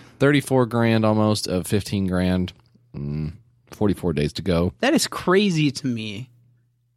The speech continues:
Speaker 2: that that got funded so much.
Speaker 1: A hundred and seventy-two, um, people are looking for high-quality executive novelties.
Speaker 2: I wanna float a drop of water in the air.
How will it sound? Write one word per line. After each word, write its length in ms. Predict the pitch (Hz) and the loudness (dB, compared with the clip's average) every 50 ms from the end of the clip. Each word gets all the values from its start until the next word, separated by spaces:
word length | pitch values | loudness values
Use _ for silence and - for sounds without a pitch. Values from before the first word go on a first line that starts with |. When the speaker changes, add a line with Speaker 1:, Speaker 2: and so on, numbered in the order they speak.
| _ _ _ _ _ - | _ _ _ _ _ -10
Speaker 2:
that 140 | - 135 147 | -10 -4 -4
that 160 | 147 139 - | -4 -4 -2
got 180 | - 110 117 | -4 -8 -8
funded 380 | - - - 131 127 117 101 - | -8 -8 -6 -4 -4 -4 -6 -8
so 160 | - - - - | -12 -14 -14 -14
much. 120 | - - | -8 -2
Speaker 1:
A 80 | 123 127 | -2 0
hundred 320 | 113 156 165 196 214 226 | 2 2 2 2 4 4
and 100 | 190 160 | 2 2
seventy-two, 1000 | 143 - 156 147 160 156 139 127 - - - 156 143 117 92 90 90 92 98 104 - - | 4 4 2 2 4 2 0 0 -2 0 2 4 4 6 4 4 2 0 -2 -4 -8 -6
um, 580 | - 92 92 87 87 87 85 87 87 85 73 - _ _ _ _ _ _ | -4 -2 -2 0 -2 -2 -4 -4 -6 -6 -8 -10 _ _ _ _ _ _
people 340 | - 131 139 135 113 98 87 | -4 -4 -2 0 0 0 2
are 120 | 85 87 | 2 2
looking 280 | 92 98 107 - 110 104 | 0 -2 -2 -4 -6 -4
for 220 | - 110 95 87 | -2 0 0 0
high-quality 720 | 87 90 107 123 127 - - - 113 113 110 110 107 101 87 | 0 0 -2 -2 -2 -2 -2 0 0 2 2 2 2 0 0
executive 640 | 87 87 85 85 90 90 - - 101 98 90 90 | -2 -4 -4 -2 -2 -2 -2 -2 -2 -2 -4 -4
novelties. 800 | 87 76 76 78 87 - 80 71 - - - - - - - - _ _ _ _ _ - - - - | -6 -6 -4 -4 -6 -6 -10 -10 -10 -12 -12 -10 -10 -10 -12 -12 _ _ _ _ _ -20 -20 -12 -4
Speaker 2:
I 80 | - | -2
wanna 200 | 165 208 240 226 | 0 2 2 2
float 500 | - - - - - 165 175 180 170 - - - | 0 -2 -8 -4 0 2 2 2 2 0 -2 -4
a 460 | 139 135 123 120 117 117 113 107 107 | -2 -2 -2 -2 -2 -4 -4 -6 -8
drop 600 | - - 131 120 - - 131 123 120 123 131 - | -10 -12 -12 -10 -4 -2 -2 0 0 -2 -2 -4
of 280 | 131 120 110 107 120 113 | -6 -6 -6 -8 -12 -12
water 500 | 104 107 110 113 117 117 120 113 110 - | -8 -6 -4 -2 -2 -2 -2 -4 -8 -10
in 160 | - - - | -10 -12 -14
the 80 | 135 - - - | -14 -14 -14 -14
air. 300 | - - - - - | -14 -14 -14 -14 -14